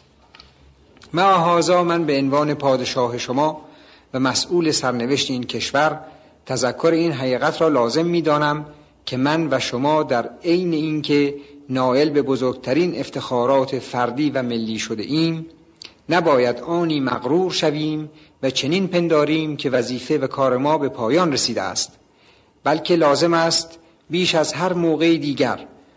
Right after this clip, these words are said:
با روحیه‌ای نیرومند و عزمی استوار و با کوشش و تلاشی بیش از گذشته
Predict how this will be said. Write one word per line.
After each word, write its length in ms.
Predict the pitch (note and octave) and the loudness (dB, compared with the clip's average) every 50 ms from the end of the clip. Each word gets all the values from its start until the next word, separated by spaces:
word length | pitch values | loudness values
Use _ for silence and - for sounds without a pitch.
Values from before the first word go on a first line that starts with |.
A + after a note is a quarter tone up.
| _ _ _ _ | _ _ _ _
با 180 | - C3+ C3+ C3+ | 2 2 4 4
روحیه‌ای 600 | B2+ C#3+ C#3+ C3+ B2+ C3+ C#3+ D#3 F3 F3+ F3+ F3+ | 4 2 0 0 0 2 4 4 4 4 2 2
نیرومند 800 | F3 D#3+ D3+ D3+ C#3 C#3 C#3+ C#3 D3 D3 C3+ A#2+ G#2 G2 - - - - _ _ _ _ _ - | 2 2 2 2 2 0 0 2 2 2 0 0 -2 -6 -10 -16 -20 -20 _ _ _ _ _ -6
و 80 | B2 | -4
عزمی 460 | - - D#3 F3 E3 D#3+ E3+ F3+ F3+ D#3 | -2 0 0 0 0 0 0 0 0 0
استوار 640 | C#3 B2 - - D3+ C#3+ C#3+ C#3 B2 G#2+ G2 G2 - - - - _ _ - | -2 -2 -2 -2 0 0 2 2 2 0 -2 -4 -10 -20 -20 -20 _ _ -4
و 60 | B2+ | -2
با 180 | B2 B2+ C3 B2+ | 2 2 2 2
کوشش 560 | B2+ - - C3+ B2 - - F3 E3+ - - | 2 0 -8 -8 -6 -2 0 0 0 2 0
و 60 | C#3+ | -2
تلاشی 600 | C3 - C#3 C#3 D3 D#3+ E3 D#3 - - F3 F3 | -2 0 0 2 4 4 4 2 0 -2 -4 -4
بیش 300 | D#3+ D3 E3 F3 D#3 - | -4 -6 -6 -4 -2 0
از 180 | E3 D#3 D3 C#3 | 0 0 -2 0
گذشته 600 | C3+ C#3+ C#3 C#3 C3 - - - D3+ C#3 G2+ G#2 | -2 0 0 2 0 0 -2 0 0 -2 -2 -2